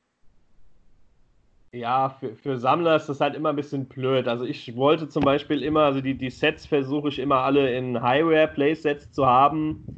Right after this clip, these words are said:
was dann bei der Wingolf drei Box halt schon, schon gar nicht mehr möglich war, weil diese ganzen Vollkarten anzuschaffen in Playsets, das brauchst du gar nicht versuchen. Bei der Wingolf eins Box auch. Ich bin froh, dass ich damals ein,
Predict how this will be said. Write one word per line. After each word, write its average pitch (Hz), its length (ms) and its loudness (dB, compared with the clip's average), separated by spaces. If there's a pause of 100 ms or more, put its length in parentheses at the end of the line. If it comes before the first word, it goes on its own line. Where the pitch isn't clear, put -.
(340)
was - 180 -10
dann 147 140 2
bei 139 100 4
der 139 140 2
Wingolf 147 340 0
drei 131 220 0
Box 143 220 -2
halt 135 160 -2
schon, 135 320 -4
schon 127 180 -4
gar 123 160 0
nicht 143 140 -8
mehr 131 100 2
möglich 135 420 -2
war, 113 200 2
weil 110 120 -2
diese 113 160 -8
ganzen 135 480 -2
Vollkarten 139 600 2
anzuschaffen 135 640 -2
in 123 120 -6
Playsets, 139 720 0
das 123 300 -6 (100)
brauchst 135 280 -4
du 131 60 -4
gar 120 160 0
nicht 135 140 -6
versuchen. 127 460 -2
Bei 117 100 0
der 120 120 2
Wingolf 143 320 2
eins 147 300 -4
Box 139 260 -2
auch. 143 340 2
Ich 139 100 -8
bin 135 140 -4
froh, 139 200 0
dass 139 100 -8
ich 123 160 -12
damals 131 540 -2
ein, 131 460 -2